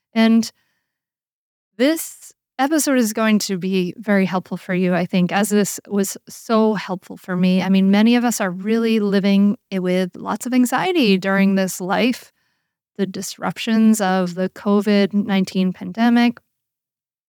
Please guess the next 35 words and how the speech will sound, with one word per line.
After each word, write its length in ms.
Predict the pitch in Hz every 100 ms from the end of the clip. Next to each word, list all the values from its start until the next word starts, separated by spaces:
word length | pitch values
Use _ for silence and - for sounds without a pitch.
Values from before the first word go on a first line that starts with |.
| _ _ _ _ _
But 260 | 240 247 -
some 300 | - 220 240
of 140 | 262
that 160 | 311 -
fear 240 | 302 302
is 120 | 311
healthy 600 | - 185 180 190 180 196 -
and 160 | 196
some 220 | 196 196 185
of 140 | 175
it 100 | 180
isn't. 400 | 170 - 160 - _ _ _ _ _ _
It's 420 | 226 - _ _ - _
really 480 | 185 208 247 247 226
smart 400 | - 214 190 -
for 100 | 185
us 140 | 175
to 100 | 202
stay 360 | - - 208 196
home, 340 | 190 190 180
to 160 | - 208
wash 360 | - - 214
our 120 | -
hands 260 | 185 220 202 - -
a 120 | 214
lot, 720 | 208 196 190 185 180 - - _ _ _ -
and 140 | 202
to 60 | 196
boost 280 | 214 220 214
our 80 |
immune 360 | 196 185 185 190
system. 440 | - 180 185 180
But 320 | 185 180 170 -
what 400 | 190 196 220 247
about 560 | - 226 202 190 190